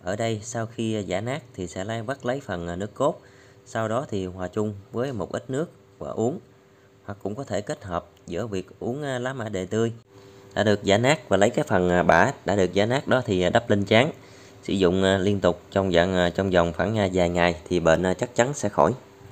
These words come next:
Ngoài ra thì, à, cây mã đề còn có tác dụng là chữa rụng tóc. Việc rụng tóc là một vấn đề gây rất nhiều phiền toái. Và để điều trị, à, chứng rụng tóc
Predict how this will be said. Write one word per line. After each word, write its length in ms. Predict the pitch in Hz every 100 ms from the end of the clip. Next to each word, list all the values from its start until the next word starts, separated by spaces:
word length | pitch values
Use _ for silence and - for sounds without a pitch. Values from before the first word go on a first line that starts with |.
| - - - - - - _ _ _ - -
Ngoài 180 | 107 104
ra 180 | 123
thì, 200 | 120 104
à, 60 | 95
cây 160 | 95 110
mã 140 | 113
đề 260 | 107 92 90 -
còn 200 | 92 90
có 120 | 104
tác 220 | 143 -
dụng 200 | 90 101
là 100 | 95
chữa 200 | 87 92
rụng 240 | 98 87
tóc. 220 | 104 151 - - - -
Việc 220 | 95 90
rụng 280 | 101 92 98
tóc 200 | 135 -
là 100 | 98
một 280 | 87 87 -
vấn 200 | 110 123
đề 240 | 92 90 92
gây 220 | 101 98
rất 220 | 117 -
nhiều 140 | 101 90
phiền 200 | 92 87
toái. 260 | 98 139 - - - - - -
Và 280 | 90 90
để 140 | 87 87
điều 180 | 95 87
trị, 300 | 90 87 98
à, 80 |
chứng 200 | 101 123
rụng 200 | 127 87
tóc 220 | 104 151